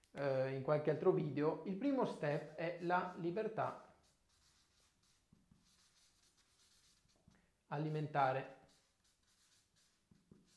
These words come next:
La libertà alimentare è una guida molto semplice che ho fatto per le persone, dove vengono tolti tutti quei cibi aggressori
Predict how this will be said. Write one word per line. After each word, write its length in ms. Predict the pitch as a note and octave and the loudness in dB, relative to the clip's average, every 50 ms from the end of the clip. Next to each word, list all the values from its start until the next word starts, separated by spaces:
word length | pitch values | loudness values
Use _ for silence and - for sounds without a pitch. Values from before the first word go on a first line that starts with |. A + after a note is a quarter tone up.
| _ _ _ _ _ _ _ _ _ _ _ _ - - - _ _ _ _ _ _ _ _ - - - - - - _ _ _ _ _ _ - - _ _ _ - _ _ _ _ _ - | _ _ _ _ _ _ _ _ _ _ _ _ -20 -20 -20 _ _ _ _ _ _ _ _ -20 -20 -20 -20 -20 -20 _ _ _ _ _ _ -20 -20 _ _ _ -20 _ _ _ _ _ -2
La 60 | D#3+ | 0
libertà 680 | E3+ F3+ G#3+ G3+ G#3 G#3+ - - - A#3+ A#3+ B3+ B3 - | 2 2 2 4 4 2 2 2 2 2 2 2 2 0
alimentare 920 | - - F3+ G3 G#3+ G#3+ G3 F3+ D#3+ - F#3+ G3 G#3 A3+ A#3+ C4 C4 - | 2 2 2 2 4 4 4 2 4 6 6 6 8 8 8 6 6 6
è 80 | - F#3+ | 6 4
una 240 | F3+ F3+ F3 E3+ D#3+ | 4 4 6 6 6
guida 400 | D#3 F3 G3+ G#3 F#3+ D#3 D#3+ C#3+ | 6 6 6 6 8 8 6 8
molto 340 | D3 E3+ G#3+ A3+ A3+ A3 F#3+ | 8 8 8 8 8 6 4
semplice 640 | G3 - F3 E3 D#3+ D3 E3+ G3+ G3+ - D4 D#4 | 6 6 6 6 6 4 2 0 0 -2 -4 -4
che 80 | - - | -4 -6
ho 40 | C3 | -2
fatto 280 | - - D3+ D#3 D#3 | 0 0 0 0 0
per 140 | D3 - D3+ | 0 0 2
le 100 | C#3+ D#3 | 2 2
persone, 640 | D3 F3 G3 F#3+ - - A3 A3 A3+ A3+ B3 C4+ C#4+ - - - - - - - - - _ _ _ _ _ _ _ _ _ _ _ | 2 2 0 0 4 8 8 8 10 8 6 4 0 -4 -10 -16 -20 -20 -20 -20 -20 -20 _ _ _ _ _ _ _ _ _ _ _
dove 380 | _ E3+ G#3 A3+ G#3+ G#3 G#3+ G#3 | _ 8 10 10 10 10 8 8
vengono 480 | F3 G3 G#3 G#3+ G#3+ G#3+ G#3 G3+ F#3 G3 | 8 6 6 6 4 4 4 4 8 10
tolti 420 | G#3 A3+ B3+ C4+ C4+ - G#3 E3 | 12 12 12 12 12 10 6 4
tutti 240 | D3 E3 D#3 E3+ D#3+ | 4 4 6 6 8
quei 240 | - D#3 D#3 C#3+ C#3+ | 8 10 8 8 8
cibi 260 | - - F#3 D#3 E3+ | 4 2 6 10 10
aggressori 880 | D#3 C#3+ D3+ D3 - - - F#3 F3+ - D#3+ F3+ G#3+ A#3+ - - - | 10 10 8 6 4 6 10 12 12 12 12 10 8 6 2 -2 -8